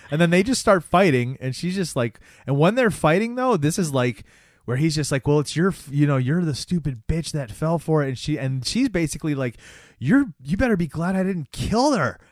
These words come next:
I didn't kill her when she was born. I hate, like, saying stuff like she didn't want her." And I was like, "Oh, Jesus Christ."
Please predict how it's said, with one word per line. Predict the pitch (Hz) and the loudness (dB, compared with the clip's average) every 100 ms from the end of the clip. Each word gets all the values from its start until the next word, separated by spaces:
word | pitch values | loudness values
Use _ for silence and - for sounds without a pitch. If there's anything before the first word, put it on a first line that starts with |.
| - | -8
I | 151 | -6
didn't | 220 143 | -6 -8
kill | - 240 330 | -4 -2 2
her | 185 | 2
when | 170 | 2
she | - | 0
was | 180 131 | 0 0
born. | 117 147 135 113 | -2 0 2 0
I | 151 220 | -2 -4
hate, | 147 214 180 | -4 -2 -2
like, | 131 - _ - | -4 -6 _ -18
saying | - - 156 190 | -12 -6 -6 -6
stuff | - 135 110 | -6 -6 -6
like | 107 | -6
she | - | -6
didn't | 143 117 | -6 -4
want | 101 113 160 | -4 -4 -4
her." | 123 101 | -4 -4
And | 101 | -4
I | 110 | -4
was | 120 | -4
like, | 101 - | -6 -6
"Oh, | 107 131 82 | -2 -2 -4
Jesus | 73 92 135 101 71 - | -8 -6 -6 -6 -12 -16
Christ." | - 151 107 | -6 -4 -4